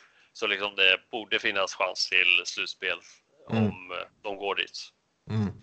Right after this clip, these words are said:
Speaker 1: Och sen kan det ju gå fortare också, det vet man ju inte heller, men det
Speaker 2: Nej,
Speaker 1: borde
Speaker 2: givetvis.
Speaker 1: finnas chans för spel i år. Eh,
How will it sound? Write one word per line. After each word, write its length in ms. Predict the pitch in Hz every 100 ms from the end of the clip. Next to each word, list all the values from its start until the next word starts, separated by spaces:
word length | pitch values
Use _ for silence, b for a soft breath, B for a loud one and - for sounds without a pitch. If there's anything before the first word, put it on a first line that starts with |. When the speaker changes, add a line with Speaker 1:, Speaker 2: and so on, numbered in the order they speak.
| - _ -
Speaker 1:
Och 60 | -
sen 140 | 104
kan 220 | - 98
det 40 | 95
ju 40 |
gå 120 | 92 92
fortare 360 | 98 - 90
också, 320 | 92 - 92
det 260 | 87 90 90 - _ _ -
vet 200 | 87 -
man 60 |
ju 20 | 95
inte 140 | 92
heller, 220 | 92 - -
men 80 | 87 B B B B
det 80 | 113
Speaker 2:
Nej, 0 | 110
Speaker 1:
borde 120 | 123
Speaker 2:
givetvis. 180 | 104 104
Speaker 1:
finnas 200 | 95 95
chans 420 | 98 90 - - -
för 80 | 101
spel 320 | - 98 92
i 60 | 87
år. 140 | 76 _ - b b _ _ _ _ _ - - - - - _ - - - - - - - - - b b b _ _ - -
Eh, 540 | 107 101 98 95 95